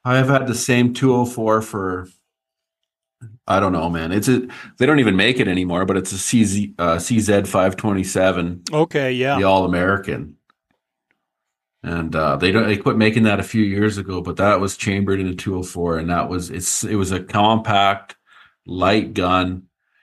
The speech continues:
Speaker 1: And that two oh four, man, like, two, coup-, couple hundred yards and under. Well, you, if you're calling coyotes, it's a deadly. Like, you just thumps 'em.
Speaker 2: Yeah.
Speaker 1: It, I don't know why or how. Um, it's a th-,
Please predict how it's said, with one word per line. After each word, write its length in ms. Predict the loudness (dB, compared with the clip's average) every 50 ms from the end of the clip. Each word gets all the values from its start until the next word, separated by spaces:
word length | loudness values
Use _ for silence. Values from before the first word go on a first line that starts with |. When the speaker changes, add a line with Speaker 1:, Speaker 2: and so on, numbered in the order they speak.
| _ _ _
Speaker 1:
And 120 | -2 0 0
that 160 | 0 0 0
two 160 | 2 2 4
oh 40 | 2
four, 340 | 2 -2 -2 0 2 2 2
man, 380 | 2 2 2 2 2 0 -2 -2
like, 480 | -4 -4 -6 -8 -10 -14 -20 -20 _ _ _ _ _ _ _ _ _ _ _ _ _ _ _ _ _ _ _ _ _
two, 140 | -12 -12 -12
coup-, 280 | -8 -4 -2 -2 -2 -2
couple 340 | -4 -2 -2 -2 0 0
hundred 240 | 0 0 2 2 2
yards 260 | 4 4 2 2 2
and 100 | 0 0
under. 220 | 0 0 0 0 2
Well, 80 | 2 2
you, 140 | 2 2 2 0
if 100 | -2 -2
you're 120 | -4 -6 -4
calling 440 | -2 2 4 4 4 4 4 2
coyotes, 480 | 0 -2 -2 -2 -2 -2 -4 -6 -8 -10 -6
it's 220 | -4 -4 -2 -2 -2
a 60 | -4
deadly. 580 | -2 -2 -2 -2 -2 -2 -2 -4 -4 -6 -10 -12 -12
Like, 180 | -12 -10 -6 -4
you 80 | -4
just 320 | -2 -2 -2 -4 -6 -12 _
thumps 480 | -10 -4 -2 -2 -2 -2 -4 -8 -8
'em. 300 | -10 -10 -10 -12 -14 -16 -10
Speaker 2:
Yeah. 240 | -6 -4 -2 -2
Speaker 1:
It, 60 | 0 0
I 160 | 2 2 2
don't 160 | 2 2 2
know 140 | 2 2 2
why 400 | 0 2 2 2 4 4 4 2
or 200 | 2 0 -2 -4 -6
how. 580 | -8 -6 -4 -2 0 0 0 -2 -4 -8 _ _ _ _ _ _ _ _ _ _ _ _ _ _ _ _ _ _ -6
Um, 400 | -2 0 2 2 2 0 -2 -4
it's 160 | -6 -4 -4 -2
a 60 | -4
th-, 200 | -4 -6 -10 -16